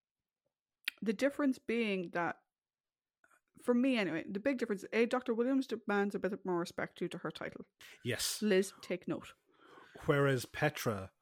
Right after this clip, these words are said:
Speaker 2: I think, demands more respect because she doesn't wanna be treated differently just 'cause she's a woman.
Speaker 1: Yeah. But I think the big difference between the two of them actually comes
Speaker 2: Mm-hmm.
Speaker 1: down to Stallman.
Speaker 2: Yeah.
Speaker 1: Prime Petra's defense of Stallman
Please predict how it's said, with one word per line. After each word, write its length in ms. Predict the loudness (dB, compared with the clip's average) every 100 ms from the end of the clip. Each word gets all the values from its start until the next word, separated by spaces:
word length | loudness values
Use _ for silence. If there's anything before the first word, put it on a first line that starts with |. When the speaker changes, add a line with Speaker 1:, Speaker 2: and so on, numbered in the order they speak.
| _
Speaker 2:
I 120 | -2 -2
think, 440 | 0 0 0 -2
demands 600 | 0 2 2 0 -2 -4
more 220 | -2 0 0
respect 400 | -2 -2 -4 -4
because 180 | -4 -2
she 80 |
doesn't 200 | -2 0
wanna 120 | -2 -2
be 80 |
treated 360 | -4 -2 -2 -2
differently 340 | -6 -4 -4
just 180 | -4 -6
'cause 120 | -6
she's 140 | -6 -4
a 60 |
woman. 320 | -2 -4 -4 -10 _ _ -20 -6
Speaker 1:
Yeah. 220 | -2 -2 -4 -16 _ -20 _ _
But 80 | 6
I 40 | 8
think 160 | 6
the 60 | 4
big 380 | 2 4 4 4
difference 340 | 0 2 -2
between 280 | -4 -6 -6
the 60 | -4
two 200 | 0 0
of 80 | 2
them 220 | 0 0
actually 260 | -4 -6 -2
comes 180 | 0 0
Speaker 2:
Mm-hmm. 80 | 0
Speaker 1:
down 80 |
to 100 | -2
Stallman. 420 | -6 -4 -4 -6 -12 _ _ _ _ _ _ _ _ _ _
Speaker 2:
Yeah. 240 | -6 -4 -6 -14 _ _ -20 -20 _ _ _ _ -2
Speaker 1:
Prime 360 | 2 4 2
Petra's 800 | 0 -2 0 0 2 0 -2 -6 -12 _ -14 -4
defense 600 | -4 0 0 0 -2 -6
of 200 | -10 -8
Stallman 580 | -2 -2 -2 -4 -8